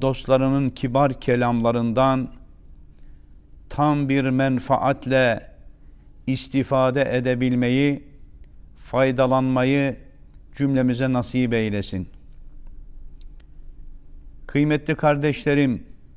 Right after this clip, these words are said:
buyruluyor ki bazı sohbetler vardır. O sohbetler ilaç gibidir. Ne demek yani?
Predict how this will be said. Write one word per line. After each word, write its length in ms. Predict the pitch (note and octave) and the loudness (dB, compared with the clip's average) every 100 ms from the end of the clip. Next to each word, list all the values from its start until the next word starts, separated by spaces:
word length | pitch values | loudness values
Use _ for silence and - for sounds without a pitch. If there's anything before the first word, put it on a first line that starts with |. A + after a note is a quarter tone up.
| - - - - - - - - - | -20 -20 -20 -20 -20 -20 -20 -20 -18
buyruluyor 760 | - G#2 C#3 D3 D3+ D#3 E3 E3 | -8 0 2 4 2 4 4 4
ki 460 | D#3+ E3 D#3 - - - - - - - - - - - - - - | 2 2 2 0 -8 -20 -20 -20 -20 -20 -20 -20 -20 -20 -20 -20 -16
bazı 580 | G2 B2+ D3 D3+ D3+ | 0 4 4 4 0
sohbetler 800 | D3 - D3+ C3+ C#3+ D3 C#3+ D#3 | -2 0 0 2 2 0 4 4
vardır. 580 | D3+ C#3 B2 A#2+ C#3+ E3+ - - - - - - - - - - - - - | 6 6 6 4 2 0 -6 -20 -20 -20 -20 -20 -20 -20 -20 -20 -20 -12 -6
O 120 | D#3 | -4
sohbetler 800 | - D3+ C3+ D3 D3 D3+ D#3 C3+ - | 2 2 4 0 0 0 0 0 0
ilaç 520 | D3 D3 D#3+ - - | 2 4 2 0 -4
gibidir. 680 | D#3 C#3+ C#3 F#2+ E2+ - - - - - - - - - - - - - - - - - - - - | -2 2 0 0 -6 -12 -20 -20 -20 -20 -20 -20 -20 -20 -20 -20 -20 -20 -20 -20 -20 -20 -20 -18 -2
Ne 240 | C#3 E3+ | 2 6
demek 360 | E3 D3+ C#3 C3+ | 6 6 4 4
yani? 460 | C3+ C3 C#3+ E3+ | 4 4 2 -2